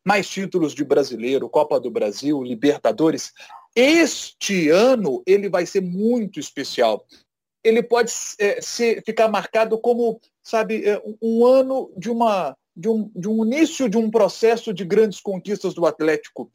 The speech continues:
E um ano muito importante, porque é aquele ano que tira um peso grande de cinquenta anos sem conquista do Campeonato Brasileiro. Esse peso nas costas é muito grande, esse elenco conseguiu, é, destravar tudo isso, sabe?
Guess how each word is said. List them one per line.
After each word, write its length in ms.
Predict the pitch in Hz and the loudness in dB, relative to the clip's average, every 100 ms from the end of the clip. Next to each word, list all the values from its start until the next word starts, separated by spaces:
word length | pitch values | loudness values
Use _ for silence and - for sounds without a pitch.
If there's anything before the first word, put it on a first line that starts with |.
| - - 214 | -20 -8 2
E 60 | |
um 140 | 247 269 | 2 2
ano 160 | 262 | -6
muito 480 | 233 247 302 302 240 | -4 -4 -4 -4 -4
importante, 600 | 202 175 160 226 226 208 | -4 -6 -4 0 0 -2
porque 300 | - 190 226 | -12 -4 -2
é 40 | |
aquele 300 | 214 233 233 | 0 -2 0
ano 200 | 226 233 | 0 -2
que 120 | 226 214 | -8 -14
tira 240 | - 240 | -10 -8
um 120 | 185 - _ | -8 -10 _
peso 400 | 240 277 277 196 | 0 2 2 0
grande 380 | 170 170 220 233 | 0 2 2 -2
de 120 | 196 | -6
cinquenta 500 | 190 226 214 254 233 | -8 -8 -4 -4 -2
anos 400 | 226 226 226 - _ _ _ _ _ | -2 -2 -8 -12 _ _ _ _ _
sem 240 | - 247 233 | -2 0 0
conquista 480 | 226 196 226 226 | -2 -2 -4 0
do 140 | 220 202 | -2 2
Campeonato 520 | 208 190 185 185 180 | 0 0 0 -2 -4
Brasileiro. 540 | 170 160 147 165 196 - _ | -2 -2 2 4 4 0 _
Esse 220 | 208 233 | -4 -4
peso 420 | - - 254 254 226 | -8 -2 0 2 2
nas 240 | 190 - | 0 -4
costas 480 | 220 240 233 220 196 | 0 0 0 -4 -2
é 60 | |
muito 500 | 233 240 233 262 - | -2 -2 -4 -4 -6
grande, 720 | 190 180 226 233 _ 247 180 196 | -2 0 0 -4 _ -10 -6 0
esse 280 | 202 208 | 0 2
elenco 280 | 185 196 - - | 0 0 -8 -4
conseguiu, 600 | 226 220 185 175 226 196 - _ | -4 -2 -4 -2 -2 -4 -16 _
é, 220 | 185 190 160 | 0 0 -2
destravar 600 | - 254 202 160 196 196 | -2 0 0 0 -2 -2
tudo 240 | 180 185 | -4 -2
isso, 300 | 220 - - | -2 -6 -6
sabe? 400 | 202 208 151 | -2 -2 -4